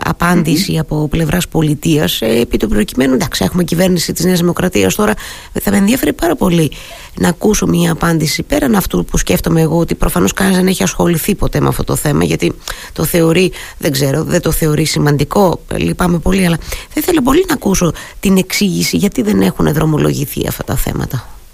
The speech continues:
Speaker 1: Πραγματικά το λέω,
Speaker 2: Και εγώ θα
Speaker 1: ειλικρινώς.
Speaker 2: ήθελα να την ακούσω και θα ήθελα να ακούσω και την έναρξη της,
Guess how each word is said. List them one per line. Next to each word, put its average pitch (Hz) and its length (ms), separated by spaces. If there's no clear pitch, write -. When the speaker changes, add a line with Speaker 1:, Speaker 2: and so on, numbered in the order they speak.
Speaker 1:
Πραγματικά 180 720
το 147 60
λέω, 139 340
Speaker 2:
Και - 100
εγώ 117 120
θα 170 100
Speaker 1:
ειλικρινώς. 165 360
Speaker 2:
ήθελα 101 160
να 98 60
την 95 200
ακούσω 160 580
και 160 160
θα 131 160
ήθελα 143 300
να 135 100
ακούσω 147 440
και 135 180
την 110 480
έναρξη 143 720
της, 123 240